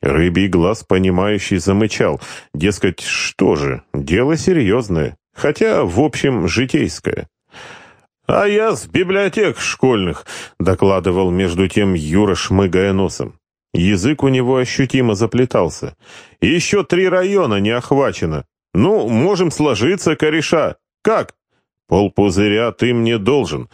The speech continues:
проронил на это рыбий глаз с суровой укоризной. «Так что дуплись». «А я», Юра оскорбленно надул щеки, «и не забыл. Угощаю! Сегодня библиотеки».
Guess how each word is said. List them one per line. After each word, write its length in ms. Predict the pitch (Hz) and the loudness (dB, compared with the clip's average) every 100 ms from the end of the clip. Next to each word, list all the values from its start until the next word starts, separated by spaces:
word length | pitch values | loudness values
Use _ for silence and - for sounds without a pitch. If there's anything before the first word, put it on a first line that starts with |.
| - _ - | -20 _ -2
проронил 540 | 82 85 85 87 80 | 0 2 0 0 0
на 120 | 80 | 0
это 280 | 87 80 85 | 0 0 0
рыбий 380 | 85 85 82 82 | 0 0 0 0
глаз 420 | 85 87 104 - _ | 2 2 0 -6 _
с 200 | - - | -14 -6
суровой 380 | - 95 98 92 | 0 2 2 2
укоризной. 720 | 92 95 101 87 67 58 53 _ _ _ - | 0 0 0 0 -4 -6 -8 _ _ _ -4
«Так 260 | 113 135 120 | -2 0 -4
что 360 | - 113 120 | -2 0 0
дуплись». 720 | 73 78 131 139 156 139 - - _ _ _ _ _ _ _ - | 0 -2 -2 0 0 -2 -4 -16 _ _ _ _ _ _ _ -2
«А 280 | 120 156 | 0 0
я», 380 | 165 170 202 - - - _ | 0 0 0 -4 -8 -20 _
Юра 440 | - 73 92 90 90 | -10 -2 0 2 0
оскорбленно 640 | - 101 95 90 90 90 | 0 -2 0 0 2 2
надул 360 | 92 90 95 | 0 2 2
щеки, 540 | 87 - 98 87 90 80 - | 0 0 0 0 0 -2 -4
«и 180 | - 123 | -2 0
не 180 | 147 147 | 0 0
забыл. 580 | 123 156 113 156 175 - _ _ - | 0 0 2 2 2 -2 _ _ 0
Угощаю! 840 | 143 170 160 - 151 180 151 87 - - _ | 0 2 -2 -2 -2 0 -2 -4 -10 -20 _
Сегодня 800 | - 104 156 165 214 165 165 117 | -8 0 2 2 0 0 0 -2
библиотеки». 1080 | 78 90 170 160 175 175 - 202 196 73 | -4 -4 -2 0 0 0 0 0 0 -4